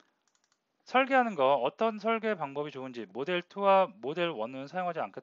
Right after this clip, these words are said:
않는다고 보시면 되겠고요. 모델 투와 스프링 엠브이씨를 쓰는데 우리는 스프링, 스프링 엠브이씨에 더 집중해야 되겠죠. 지금 강의가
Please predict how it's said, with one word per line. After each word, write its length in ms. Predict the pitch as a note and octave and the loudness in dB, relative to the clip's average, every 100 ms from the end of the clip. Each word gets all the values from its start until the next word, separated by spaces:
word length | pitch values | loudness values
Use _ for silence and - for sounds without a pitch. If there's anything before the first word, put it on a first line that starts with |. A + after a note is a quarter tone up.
| _ - | _ -20
않는다고 440 | G#2 B2 C3 C3 | -18 -14 -10 -10
보시면 200 | A2 A#2+ | -10 -14
되겠고요. 500 | G#2+ G#2 G2+ F#2 B2 | -12 -12 -10 -6 -6
모델 300 | G2 A2 C3 | -6 -8 -8
투와 440 | - F3 F3+ G3 F#3+ _ _ _ _ | -10 -2 2 2 0 _ _ _ _
스프링 360 | - G#3 G#3+ F3 | -14 -8 -6 -6
엠브이씨를 1200 | B2 C#3 D#3 D3 - D3 C#3+ C#3+ C#3 C#3 C#3+ D#3+ | -8 -8 -10 -12 -14 -14 -12 -12 -12 -12 -10 -12
쓰는데 400 | - E3+ C#3+ C3+ | -12 -10 -2 -2
우리는 340 | A2 C#3 C3 | -2 -8 -10
스프링, 460 | C3 G#3 G3+ G3 C#3+ | -10 -12 -8 -10 -10
스프링 380 | - G#3 G3 A#2+ | -12 -10 -8 -8
엠브이씨에 420 | B2 C#3 - A#2+ | -10 -12 -10 -10
더 100 | A2+ | -10
집중해야 340 | - - D3+ | -16 -12 -8
되겠죠. 340 | G#2+ F2 G#2 F#2 | -8 -8 -10 -10
지금 300 | - A2+ A#2+ | -14 -14 -14
강의가 480 | A2+ G#2 G#2 C#3+ | -14 -14 -6 -2